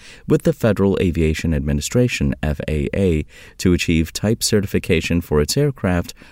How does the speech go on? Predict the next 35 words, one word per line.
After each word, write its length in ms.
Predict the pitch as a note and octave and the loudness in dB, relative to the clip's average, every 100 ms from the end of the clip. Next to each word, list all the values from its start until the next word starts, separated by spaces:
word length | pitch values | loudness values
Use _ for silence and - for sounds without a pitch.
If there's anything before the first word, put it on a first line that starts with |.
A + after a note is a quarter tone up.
| - | -4
for 140 | - | -2
commercial 560 | A#2+ A#2 G#2+ A2 - G2 | 2 2 2 2 0 -2
passenger 560 | - A#2+ - D#2+ C#2+ C2+ | -2 -4 -2 -4 -2 -2
use. 440 | C2+ B1 - - - - - | 0 -2 -4 -10 -14 -20 -4
Joby 300 | F2+ E2 D#2 | 0 2 2
says 280 | - D#2 F2 | 0 0 0
it's 220 | C#2 - | -2 0
making 380 | E2 - D2 D2 | 0 2 2 2
moves 300 | F2 E2+ F2 | 2 0 0
on 120 | D2+ | -2
the 80 | C#2+ | -2
final 320 | F#2+ E2+ D#2+ | -2 0 0
three 240 | D#2 D2+ | -2 -2
stages 540 | D2+ - B2 G#2 D2 - - | -2 2 2 2 -2 -2 -4
of 160 | A2 | -4
that 220 | E2 C2+ | -2 -4
process 580 | - D2 C#2+ - C#2 - _ | -4 -4 -2 -2 -2 -4 _
as 220 | G2+ G2+ F2 | -4 -4 -2
well. 380 | D#2+ G2 - - _ _ - | -4 -4 -6 -10 _ _ 0
Type 200 | G#2+ - | 0 2
certification 680 | G2+ E2+ - F#2+ F2+ F2 E2+ | 0 0 0 0 2 2 2
would 140 | D#2+ | 2
mean 220 | F2 F2+ | 4 4
the 200 | D#2+ D#2+ | 2 0
F 200 | - F#2+ | 0 -4
A 280 | - F2 D#2 | -2 0 2
A 180 | E2+ E2+ | 2 2
approves 440 | E2 - C3+ B2+ | 0 2 0 0
Joby's 400 | - E2+ D2+ D2+ | 0 0 2 0
aircraft 500 | D#2+ D2 - E2 C#2 | 0 0 -2 -4 -4
design 400 | - D2 D#2 E2+ - - - | -4 -2 0 0 -4 -14 -4
and 140 | - A#2 | 0 2
all 260 | - B2 | 4 2
component 540 | - G2+ F2 D2+ C2+ C2+ | 2 0 2 0 0 -2
parts. 520 | A2+ A#2 C2+ - | 0 0 0 -4